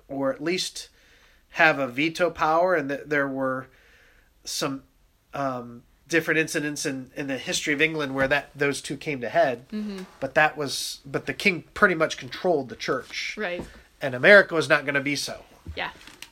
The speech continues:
Speaker 1: Um, now, let's just get a kind of the clarifying truth. Is one of the quotes I saw was from Madison, and I'll see if I can do it by memory.
Speaker 2: Mm-hmm.
Speaker 1: But, uh,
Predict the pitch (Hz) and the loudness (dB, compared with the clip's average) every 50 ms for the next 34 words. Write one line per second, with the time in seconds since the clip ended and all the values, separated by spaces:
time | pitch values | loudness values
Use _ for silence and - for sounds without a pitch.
0 | - _ - 127 127 123 120 117 117 117 113 104 - _ _ _ _ _ _ _ | -20 _ -10 -8 -6 -6 -6 -8 -10 -14 -18 -20 -20 _ _ _ _ _ _ _
1 | _ _ _ - 151 190 202 156 - - - _ _ _ _ _ _ _ _ _ | _ _ _ 0 4 4 6 4 4 -2 -10 _ _ _ _ _ _ _ _ _
2 | _ _ _ _ _ _ _ _ _ - - - 190 190 185 - 185 175 - - | _ _ _ _ _ _ _ _ _ -16 -10 -4 -2 -2 -2 -2 -2 -4 -6 -8
3 | _ _ _ _ _ _ _ - 139 160 143 147 143 - - _ _ - - 143 | _ _ _ _ _ _ _ -6 -6 -4 -2 -2 -4 -6 -10 _ _ -8 -6 -4
4 | 135 131 135 131 - - - 135 131 120 - - 127 123 117 - - - - 277 | -4 -6 -6 -8 -10 -8 -6 -6 -6 -6 -6 -10 -10 -12 -12 -12 -10 -6 -6 -4
5 | 190 120 98 90 - - - _ _ _ - - - - - - - - - _ | -6 -6 -8 -12 -18 -20 -20 _ _ _ -20 -20 -20 -20 -20 -20 -20 -20 -20 _
6 | _ _ _ _ _ _ _ _ 151 151 143 135 131 135 147 160 175 196 214 214 | _ _ _ _ _ _ _ _ -4 -2 -2 -4 -4 -4 -2 0 2 2 2 2
7 | 214 208 - - - 165 151 123 117 - - - - - - - - - - - | 0 -2 -4 -4 0 0 0 0 0 -4 -8 -6 -6 -4 -4 -4 -4 -6 -6 -8
8 | - - - _ - - 127 123 - - - 120 107 101 - - - - - _ | -10 -14 -20 _ -12 -12 -10 -8 -8 -8 -6 -8 -8 -8 -12 -14 -16 -18 -20 _
9 | _ _ _ _ _ _ _ - _ _ - - - _ - - - 160 151 143 | _ _ _ _ _ _ _ -20 _ _ -20 -20 -20 _ -20 -8 -4 -2 -2 0
10 | - - 156 143 135 139 143 143 143 135 135 - - - 110 - - _ _ - | 0 -2 -4 -4 2 4 6 6 6 6 2 -2 -4 -6 -10 -14 -20 _ _ -12
11 | 139 135 135 139 131 - - - - - - 170 156 - 143 139 135 131 139 139 | -8 -4 -4 -4 -4 -6 -10 -12 -8 -6 -4 -2 -2 -2 -4 -2 -2 -2 -2 0
12 | 135 - 135 127 123 107 - _ - 139 135 131 135 131 131 127 113 107 107 110 | 0 0 0 0 -2 -6 -12 _ -14 -8 -6 -4 -4 -4 -4 -6 -8 -8 -10 -14
13 | 120 - _ _ _ - 208 190 190 190 185 - _ _ 147 147 147 143 143 139 | -16 -20 _ _ _ -14 -14 -14 -14 -16 -18 -18 _ _ 2 4 4 4 4 2
14 | 135 127 | 2 0